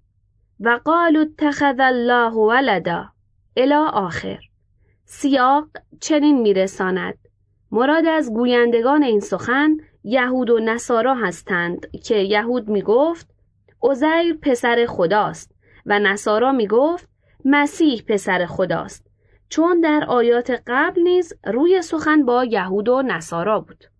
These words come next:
و منظور اهل کتاب در اولین باری که این سخن را گفتند،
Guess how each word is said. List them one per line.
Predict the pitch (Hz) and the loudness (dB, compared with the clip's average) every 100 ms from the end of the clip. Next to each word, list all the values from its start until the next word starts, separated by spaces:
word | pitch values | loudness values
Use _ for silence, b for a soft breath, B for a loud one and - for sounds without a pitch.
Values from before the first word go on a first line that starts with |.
| _ _ _ _ _ _ - | _ _ _ _ _ _ -4
و | 202 | 0
منظور | 262 285 294 359 | 2 2 2 0
اهل | 349 320 294 | 2 2 0
کتاب | - 214 214 196 190 | -2 -2 0 -2 -2
در | 208 - | -2 0
اولین | 240 226 240 233 233 | -2 0 -2 0 0
باری | 254 311 302 | 0 0 0
که | 311 | 0
این | 294 | 0
سخن | 269 226 214 196 | -2 -4 -2 -2
را | 185 | -2
گفتند، | 190 180 - 214 233 247 | -4 -10 -4 -2 -2 -4